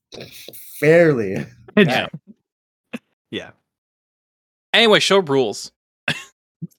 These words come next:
Speaker 2: It
Speaker 3: That's
Speaker 2: does
Speaker 3: it.
Speaker 2: roll. I lo-, Blue Lock is very good, uh, and I want more of it,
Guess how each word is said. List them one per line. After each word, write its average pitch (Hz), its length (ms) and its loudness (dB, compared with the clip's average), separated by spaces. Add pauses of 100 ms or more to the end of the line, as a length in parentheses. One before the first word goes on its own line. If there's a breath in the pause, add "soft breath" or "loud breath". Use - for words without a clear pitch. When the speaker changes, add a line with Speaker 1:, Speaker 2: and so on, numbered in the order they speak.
(560)
Speaker 2:
It 302 220 -6
Speaker 3:
That's 147 180 0
Speaker 2:
does 175 160 6
Speaker 3:
it. 220 220 6
Speaker 2:
roll. 262 100 -6
I - 160 -2 (480)
lo-, 143 60 -2
Blue 147 200 4
Lock 202 220 8
is 147 80 0
very 175 220 6
good, 151 220 2 (100)
uh, 151 320 6
and 147 340 4
I 139 460 2 (320)
want 135 280 -2
more 139 240 -4
of 156 100 -4
it, 185 280 4